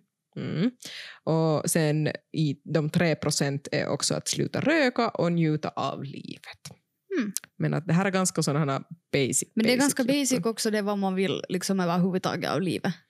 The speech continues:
Speaker 1: Ja,
Speaker 2: Eller så här, vad
Speaker 1: så
Speaker 2: man
Speaker 1: att,
Speaker 2: skulle vilja.
Speaker 1: kanske det är bara lätt att göra det här löftet alltid så att det känns så där legit. Jag vet
Speaker 2: Mm.
Speaker 1: inte, att liksom vi gör nyåret, men att det är ju något som man just vill säkert året om. Men sen så hittar jag också sån här, en sån här sida vart det var så här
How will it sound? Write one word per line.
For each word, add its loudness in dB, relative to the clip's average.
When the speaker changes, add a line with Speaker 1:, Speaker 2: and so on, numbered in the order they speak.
Speaker 1:
Ja, 4
Speaker 2:
Eller 4
så 0
här, 2
vad 2
Speaker 1:
så 2
Speaker 2:
man 2
Speaker 1:
att, 2
Speaker 2:
skulle 0
vilja. 2
Speaker 1:
kanske 2
det 4
är 2
bara 4
lätt 2
att -2
göra 2
det -2
här 0
löftet 0
alltid -4
så -2
att -4
det -2
känns 0
så 0
där -2
legit. -2
Jag -2
vet 0
Speaker 2:
Mm. 4
Speaker 1:
inte, -2
att -6
liksom -4
vi -2
gör 0
nyåret, -2
men -2
att -4
det -2
är 2
ju 0
något -2
som -6
man -6
just -2
vill 2
säkert -4
året 0
om. -4
Men 2
sen 6
så 4
hittar 2
jag 2
också -2
sån 2
här, 2
en -2
sån 2
här 2
sida 2
vart -2
det 2
var 0
så -2
här 0